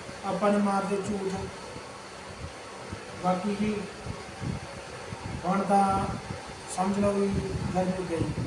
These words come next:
ਹੁਣ ਤਾਂ ਸਿਆਲ ਆ ਗਿਆ। ਹੁਣ ਮੈਂ ਸਾਰੇ ਪੱਖੇ ਲਵਾ ਦੇਣੇ ਆ, ਇਹਨਾਂ ਨੂੰ ਲਵਾ ਕੇ, ਸਾਫ਼ ਕਰਕੇ, ਇਹਨਾਂ ਨੂੰ ਡੱਬਿਆਂ 'ਚ ਢੱਕ ਦੇਣਾ। ਡੱਬਿਆਂ 'ਚ ਉਨਾ ਚਿਰ ਨਹੀਂ ਕੱਢਣਾ,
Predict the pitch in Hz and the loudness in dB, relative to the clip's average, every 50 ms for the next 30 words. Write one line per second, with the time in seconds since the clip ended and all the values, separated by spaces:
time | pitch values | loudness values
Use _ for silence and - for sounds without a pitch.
0 | - 180 180 180 185 165 170 175 170 170 170 170 165 160 - 160 - - - - | -2 -4 -2 -2 -2 -2 0 0 0 2 2 0 0 -2 -4 -6 -8 -8 -10 -10
1 | - - - - - - - - - 185 190 196 202 202 196 180 185 190 196 208 | -10 -10 -10 -10 -10 -10 -12 -8 -4 -2 0 2 2 2 2 2 2 4 4 2
2 | 208 196 202 196 - 202 190 190 190 185 185 185 190 190 190 180 170 165 160 175 | 2 0 0 -2 -2 -4 -4 -4 -4 -2 -2 -2 0 2 2 2 0 -2 0 0
3 | 175 180 180 180 180 - - - - - - - - - - - - - - - | 2 2 2 0 -2 -4 -8 -10 -12 -12 -12 -12 -12 -12 -12 -12 -10 -10 -2 0
4 | - - - - 190 196 196 196 190 185 185 180 185 185 175 156 - - 180 185 | 0 0 2 2 2 2 2 2 2 2 2 4 6 6 6 6 4 0 0 2
5 | 190 190 190 - - - 170 170 180 - - - - 175 175 175 175 170 - 190 | 2 2 2 0 -2 2 4 6 6 6 6 4 2 4 4 4 4 2 0 0
6 | 190 190 190 190 - - - - - - - - - - - - - - - 180 | 0 0 0 0 -2 -4 -6 -6 -6 -6 -6 -6 -6 -8 -8 -8 -10 -8 -6 -2
7 | 202 202 202 202 202 190 180 - - - - - - - - - - - 170 180 | 0 2 2 2 2 2 0 -2 -4 -6 -8 -10 -10 -12 -10 -10 -6 2 4 4
8 | 175 180 175 175 170 170 - 185 190 165 147 135 131 135 - - - - - - | 6 6 6 6 6 6 4 2 2 0 0 -2 -4 -6 -6 -8 -10 -10 -10 -12
9 | - - - - - - - - - - - - - 170 - - 185 190 190 196 | -12 -10 -10 -10 -10 -10 -10 -10 -8 -6 -2 0 0 0 0 2 2 2 4 4
10 | 196 196 196 196 190 185 196 196 196 190 180 175 180 175 175 180 190 | 2 2 2 2 0 0 0 0 0 0 -2 -2 -2 -2 -2 -2 -2